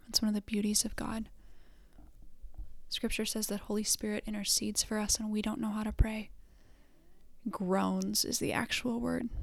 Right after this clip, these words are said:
that some translations use. I take that to mean he understands what I'm saying, even when I don't have words to put to my feelings.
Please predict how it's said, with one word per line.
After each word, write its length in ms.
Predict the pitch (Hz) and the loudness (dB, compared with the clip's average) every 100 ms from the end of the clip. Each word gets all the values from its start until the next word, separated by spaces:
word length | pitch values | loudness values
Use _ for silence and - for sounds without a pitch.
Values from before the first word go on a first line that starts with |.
| - | -2
that 120 | 226 | 0
some 200 | - 220 | 0 0
translations 800 | 208 220 220 233 214 247 240 233 | 0 -2 0 0 0 0 0 0
use. 440 | 247 247 240 - - - - - - - - - - - - - - - - | 0 0 -2 -4 -4 -16 -20 -20 -20 -20 -20 -20 -20 -20 -20 -20 -20 -6 -4
I 80 | |
take 220 | 226 220 - | 0 -2 0
that 180 | 214 | -2
to 100 | - | 0
mean 380 | 214 208 208 208 - - - - - - - - - - - - | 0 2 0 0 -2 -8 -12 -16 -20 -20 -20 -20 -20 -20 -20 -6
he 160 | - | 0
understands 560 | 208 202 - 214 208 - | 0 0 -2 0 0 -2
what 80 | 214 | -2
I'm 120 | 208 | 0
saying, 300 | - 214 220 | 0 0 0
even 260 | 220 220 | -2 0
when 120 | 220 214 | 0 -2
I 60 | |
don't 160 | 220 226 | -4 -4
have 180 | 226 202 | -4 -4
words 300 | 202 208 - | -4 -4 -6
to 80 | |
put 180 | - - | -6 -10
to 100 | - | -6
my 100 | 220 | -8
feelings. 640 | 214 226 233 240 233 - | -6 -6 -4 -6 -6 -10